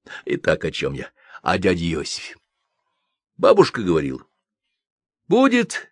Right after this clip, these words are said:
несчастной та женщина, на которой Иосиф женится». Но представьте себе, он женился очень удачно, отхватил жену по себе и даже больше, чем по себе.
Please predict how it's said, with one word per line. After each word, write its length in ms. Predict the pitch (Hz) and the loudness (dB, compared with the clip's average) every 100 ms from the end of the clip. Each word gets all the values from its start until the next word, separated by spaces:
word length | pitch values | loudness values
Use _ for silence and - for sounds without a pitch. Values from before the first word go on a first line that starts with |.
| _ | _
несчастной 920 | 104 104 - - 185 240 - - 202 | -2 -2 -2 0 2 2 2 0 0
та 280 | 190 160 156 | 0 0 0
женщина, 560 | 104 127 135 - 120 117 | 2 0 0 -4 -4 -4
на 100 | 107 | -6
которой 260 | 87 92 | -2 2
Иосиф 360 | 92 98 - 87 | 4 4 0 -6
женится». 520 | 80 80 87 - - _ _ _ _ _ _ _ _ _ _ _ _ | -4 -6 -6 -8 -8 _ _ _ _ _ _ _ _ _ _ _ _
Но 200 | 90 117 | 2 4
представьте 920 | 123 160 185 - - 233 277 - 311 | 6 4 4 -4 2 4 4 0 -6
себе, 420 | 277 339 349 - - _ _ _ _ _ _ _ _ _ _ | -4 -4 -2 -4 -6 _ _ _ _ _ _ _ _ _ _
он 280 | 90 160 214 | 4 6 6
женился 720 | 185 226 233 247 - 254 226 - _ | 4 0 0 -2 0 -2 -2 -8 _
очень 420 | - 202 247 240 | 0 2 0 0
удачно, 600 | 269 156 87 - - 78 - - | 0 2 2 0 -8 -8 -10 -8
отхватил 640 | - 69 - 139 143 160 120 | 0 0 2 0 4 2 2
жену 240 | 139 147 | 2 0
по 260 | - - 139 | 0 0 0
себе 420 | - 139 160 110 | 2 4 4 4
и 40 | |
даже 280 | 101 95 92 | 4 4 2
больше, 420 | 85 101 92 - | 4 4 4 2
чем 240 | - 98 80 | -4 -6 -4
по 100 | 78 | -10
себе. 360 | - 69 - | -10 -12 -14